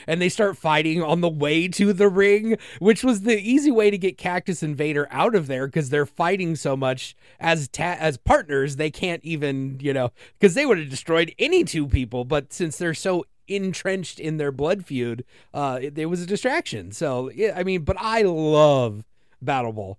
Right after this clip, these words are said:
Like, it's one of those things still to this day, I would do it at an indie show and have no problem feeling bad. Like, I'd feel great about it.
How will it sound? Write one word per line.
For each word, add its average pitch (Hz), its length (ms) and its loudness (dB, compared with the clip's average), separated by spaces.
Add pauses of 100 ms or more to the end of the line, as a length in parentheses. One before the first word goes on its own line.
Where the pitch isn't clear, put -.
(100)
Like, 160 260 0
it's 170 180 -2
one 208 120 6
of 202 60 8
those 190 120 2
things 180 240 0
still 185 200 0
to 160 120 -4
this 156 180 -4
day, 147 200 0
I 139 180 -4
would 135 180 -4
do 117 180 -4
it 117 100 -6
at 120 140 -8
an 117 80 -10
indie 113 260 -6
show 107 240 -8
and 117 140 -10
have 113 140 -8
no 120 220 -4
problem 107 420 -6
feeling 110 260 -10
bad. 107 260 -12
Like, 113 220 -12
I'd 123 160 -10
feel 127 120 -10
great 113 220 -12
about 104 200 -14
it. - 80 -20